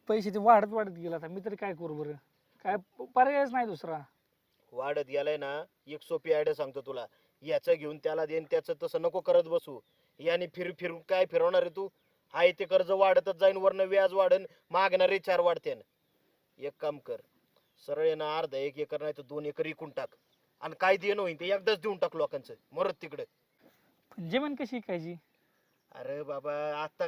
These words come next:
Speaker 2: गरजेपुरती विक. नंतर तुला काय ईर्षिरो घ्यायची ती घे ना परत जमीन. हे बघ,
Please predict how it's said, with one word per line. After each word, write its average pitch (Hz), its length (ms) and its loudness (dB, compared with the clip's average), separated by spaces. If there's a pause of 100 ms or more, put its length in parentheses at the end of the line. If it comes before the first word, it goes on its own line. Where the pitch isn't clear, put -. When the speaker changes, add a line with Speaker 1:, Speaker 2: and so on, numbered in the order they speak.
(120)
Speaker 2:
गरजेपुरती 175 600 -2 (200)
विक. 160 200 -10 (420)
नंतर 175 380 -2
तुला 196 160 2
काय 196 360 2
ईर्षिरो 196 380 -10
घ्यायची 175 300 2
ती 165 100 -12
घे 180 160 -2
ना 262 80 4
परत 240 240 4
जमीन. 180 300 -8 (600)
हे 127 120 -12
बघ, 135 160 -4